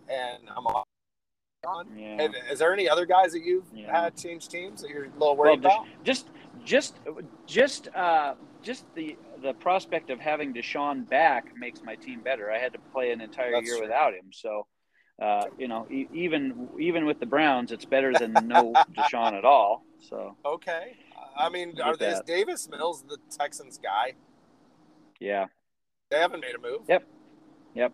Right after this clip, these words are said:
Speaker 2: I don't, I don't see them drafting a quarterback either. I think they, I think they're pretty happy with him, and they should be. Uh,
Speaker 1: They should be.
Speaker 2: he, he was pretty, he was pretty darn good on a really bad team.
Speaker 1: <laughs> Yeah, he was.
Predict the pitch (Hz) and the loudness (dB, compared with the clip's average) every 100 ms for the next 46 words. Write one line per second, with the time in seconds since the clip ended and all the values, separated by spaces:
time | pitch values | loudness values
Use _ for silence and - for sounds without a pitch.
0 | - 120 127 127 120 120 127 131 - 135 | -4 -4 -4 -4 -4 -2 -2 -2 -6 -6
1 | 123 117 117 117 - 110 107 117 110 110 | -4 -2 0 0 0 -8 -8 -6 -4 -4
2 | 107 117 113 110 104 110 113 113 117 110 | -6 -8 -10 -10 -10 -10 -10 -6 -2 0
3 | 110 117 131 135 - 127 123 _ 139 131 | 0 -2 0 0 0 -2 -4 _ -4 2
4 | 131 143 127 117 120 147 165 - 233 233 | 4 4 2 0 0 2 4 6 4 4
5 | 135 - - - - 135 127 120 139 120 | -2 -4 -18 -16 0 2 4 0 -6 -12
6 | 127 160 143 160 214 220 - 208 214 - | -12 -12 -8 -4 -4 -4 0 0 2 -2
7 | 320 302 - 247 247 247 247 226 262 214 | -2 -4 -8 -8 -6 -6 -4 2 2 2
8 | 156 151 196 196 175 185 190 - - - | -4 -4 -4 -2 -2 -2 -2 -8 -20 -20
9 | - - - - 196 190 262 160 135 151 | -20 -20 -20 4 6 6 2 0 2 0
10 | 262 - | -2 -14